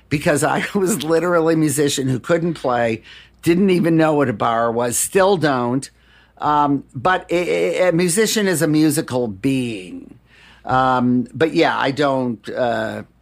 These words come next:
in anything I do. I did, I, I sold a thousand paintings before I realized you mix colors together to get other colors. So I'm, I'm best in the dark on a sunny day.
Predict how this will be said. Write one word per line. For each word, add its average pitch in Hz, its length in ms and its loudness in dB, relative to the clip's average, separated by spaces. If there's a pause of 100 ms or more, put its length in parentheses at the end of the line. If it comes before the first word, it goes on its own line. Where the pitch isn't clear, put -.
in 151 160 0
anything 160 540 -2
I 101 100 -8
do. 107 220 -8
I 127 80 -2
did, 175 160 0
I, 160 240 2
I 165 60 2
sold 180 300 0
a 160 60 2
thousand 165 600 -2
paintings 156 580 -4
before 123 340 -4
I 123 40 0
realized 120 540 -2
you 117 80 -6
mix 127 360 -2
colors 156 880 -2
together 107 640 -6 (400)
to 156 120 -8
get 156 280 0
other 131 340 0
colors. 107 760 -8 (380)
So 143 680 2
I'm, 151 340 -2
I'm 156 300 0
best 165 400 -2
in 180 240 -4
the 175 80 0
dark 113 500 -4 (720)
on 123 160 0
a 113 80 -2
sunny 110 380 -2
day. - 420 -10